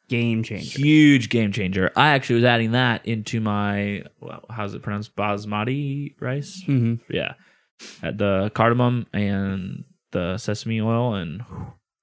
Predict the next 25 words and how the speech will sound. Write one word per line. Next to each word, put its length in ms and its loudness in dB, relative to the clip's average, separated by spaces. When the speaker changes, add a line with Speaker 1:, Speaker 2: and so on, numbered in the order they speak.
Speaker 2:
fried 80 -2
Speaker 1:
Yeah, 60 4
Speaker 2:
rice 100 4
Speaker 1:
you're 120 4
Speaker 2:
is 60 2
Speaker 1:
like, 180 2
Speaker 2:
fucking 260 -6
good. 260 -6
Speaker 1:
you're 100 4
like, 240 2
"Eh, 180 0
it's 140 -4
pretty 240 -2
good. 340 0
I 100 2
don't 180 -4
think 200 -6
I 40 0
really 260 0
need 180 -2
it." 100 0
And 100 -4
I'm 80 -2
like, 180 -2
"Dude, 300 -2